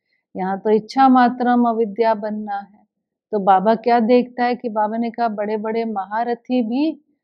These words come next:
माया के धोखे में आ जाते हैं, तो वो, वो दिल पर तो नहीं चढ़ सकते।" फिर बाबा ने कहा, "देखो, ये दुनिया कितनी डर्टी हो गई है, रावण राज्य, है ना, यहाँ पर महान पाप आत्माएं बन चुके हैं, है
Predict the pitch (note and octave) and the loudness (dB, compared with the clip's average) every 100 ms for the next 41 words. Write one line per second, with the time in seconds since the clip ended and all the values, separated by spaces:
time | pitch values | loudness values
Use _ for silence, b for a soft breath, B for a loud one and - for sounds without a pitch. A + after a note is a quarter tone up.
0 | _ - G#3+ G#3 G#3+ A3+ A#3 A#3+ G3 G#3 | _ -2 4 6 6 2 2 0 2 -2
1 | G3 - A#3 A#3 A3 G#3 G#3 G3+ G#3 G3+ | -4 -2 -2 0 -2 -4 -4 -6 -8 -14
2 | F#3 G#3 _ _ G3 F#3+ G#3+ G#3 G3+ - | -14 -20 _ _ -14 -10 -4 -2 -4 -8
3 | F#3+ G#3 F3+ G3 G#3 G#3 A3 A3 A#3 B3 | -6 -6 -2 -2 -2 -4 -6 -4 -2 0
4 | B3+ B3+ A3+ - A3 G3+ _ G#3 G3+ _ | -2 -4 -8 -8 -14 -16 _ -18 -18 _
5 | _ _ _ _ _ A#3+ A3+ A3+ B3+ B3 | _ _ _ _ _ 0 2 4 4 4
6 | C4 A#3 A#3 C4 C4 A#3 A3 G#3+ A#3 A#3+ | 2 2 2 0 -2 -2 -2 -2 -4 -6
7 | B3 B3 - B3 G3+ G3+ G#3 B3 A#3+ A#3+ | -8 -10 -4 -2 0 -2 -4 -4 -2 -2
8 | A#3 A#3 A#3 A3+ A3 G#3 G#3+ A3 G#3+ G#3 | -2 -2 -2 -2 -2 -6 -8 -8 -8 -8
9 | G3+ A3 G#3+ _ _ _ _ _ _ - | -8 -8 -8 _ _ _ _ _ _ -4
10 | A#3 B3 A3+ G#3 A3 G#3+ A3+ G#3+ _ _ | -2 0 0 0 -2 -2 -4 -4 _ _
11 | - G#3 G#3+ G#3+ A#3 B3 B3 A3+ A3+ A3+ | -8 -2 0 2 2 4 4 4 4 2
12 | A3 - A3+ A3 G#3 G#3 G#3 G#3+ G#3 G#3 | 0 -4 -6 -6 -6 -8 -8 -10 -10 -10
13 | G#3 F#3 | -12 -14